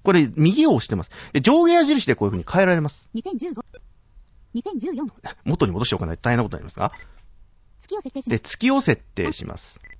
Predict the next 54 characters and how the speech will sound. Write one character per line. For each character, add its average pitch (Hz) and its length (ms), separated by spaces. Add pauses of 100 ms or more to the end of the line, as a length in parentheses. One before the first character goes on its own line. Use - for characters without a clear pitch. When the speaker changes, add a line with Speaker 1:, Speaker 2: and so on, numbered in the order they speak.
(720)
Speaker 2:
日 262 120
を 381 40
設 - 140
定 349 80
し - 80
ま 285 60
す。 - 80 (760)
Speaker 1:
日 285 200
を - 240
設 117 160
定 98 240
し 90 100
ま 76 100
す。 - 280
二 113 100
十 92 160
六 - 220
と - 80 (260)
い 107 80
う 104 80
こ 92 120
と 87 100
で、 110 320
え - 20
ー、 87 40
こ 185 120
の 233 80
よ 226 140
う 113 40
に、 101 220 (340)
え 98 140
ー、 90 40
き - 100
ち 180 120
ん 139 60
と 101 520
時 110 160
計 185 160
の 175 100
設 - 180
定 131 340
を、 92 640
お、 85 80
読 117 160
む 180 140
こ - 160
と 143 140
が 95 300
で 87 100
き - 120
ま 80 100
す - 120
の 85 80
で、 110 180